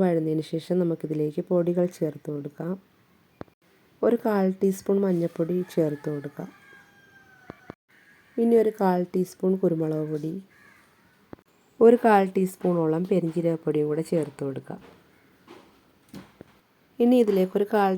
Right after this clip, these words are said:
ടീസ്പൂൺ മസാലപ്പൊടിയും കൂടെ ചേർത്ത് കൊടുക്കാം. ഇനി നമുക്കിതിലേക്ക് വേണ്ടത് ഒരു അര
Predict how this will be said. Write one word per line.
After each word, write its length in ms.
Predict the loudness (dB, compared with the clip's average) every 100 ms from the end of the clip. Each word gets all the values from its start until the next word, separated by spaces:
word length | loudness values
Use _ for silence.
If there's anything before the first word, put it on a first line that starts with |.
| 0
ടീസ്പൂൺ 360 | -2 -2 -2 0
മസാലപ്പൊടിയും 680 | -2 -2 -4 -2 -2 -2 -2
കൂടെ 120 | -2 -2
ചേർത്ത് 280 | -4 -6 -8
കൊടുക്കാം. 340 | -10 -10 -16 -18 -20 -20 _ _ _ _ -20 -20 _ _ _ _ -20 -20 -20 _ _ 0
ഇനി 120 | 4 6
നമുക്കിതിലേക്ക് 600 | 6 4 4 4 2 0 0
വേണ്ടത് 300 | 2 0 0 2
ഒരു 100 | 2
അര 100 | 0